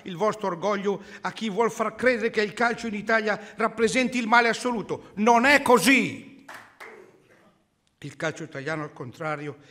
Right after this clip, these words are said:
è un motore inesauribile di opportunità, un moltiplicatore di passione,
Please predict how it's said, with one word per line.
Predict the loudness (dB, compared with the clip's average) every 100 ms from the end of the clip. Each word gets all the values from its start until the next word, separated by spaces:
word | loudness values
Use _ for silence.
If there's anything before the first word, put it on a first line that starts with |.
| -20
è | -10
un | -8 -8
motore | -8 -6 -6 -6
inesauribile | -6 -6 -6 -6 -8 -6 -8 -8
di | -4
opportunità, | -6 -6 -8 -6 -6 -6 -6 -6 -10 -20 _ _ _ _ _ _
un | -8 -6
moltiplicatore | -6 -6 -10 -6 -4 0 -2
di | -2
passione, | -6 -6 -4 -4 -4 -8